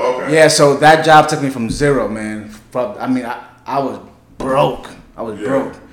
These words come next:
Speaker 2: So that job started me off at, like, forty-five K a year, like, fifty K a year, which isn't much, especially in New York.
Speaker 1: Right, yeah.
Speaker 2: But again, man, when you're determined, I went into that shit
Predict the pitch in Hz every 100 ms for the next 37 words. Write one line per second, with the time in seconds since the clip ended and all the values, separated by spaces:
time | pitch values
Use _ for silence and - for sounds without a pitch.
0 | - - - _ - 139 107 143 156 -
1 | 143 151 147 131 - - - _ - -
2 | 147 139 135 143 135 120 104 120 120 107
3 | 104 104 - 113 107 98 101 92 98 131
4 | 120 - 127 104 101 107 117 - 196 156
5 | 127 147 131 - - 156 131 123 113 127
6 | 107 127 98 - - - 98 98 - -
7 | 240 - - - - 147 135 131 - -
8 | - 131 180 165 139 131 131 131 131 156
9 | 180 147 147 151 165 165 - 147 165 147
10 | 156 170 165 170 - 180 180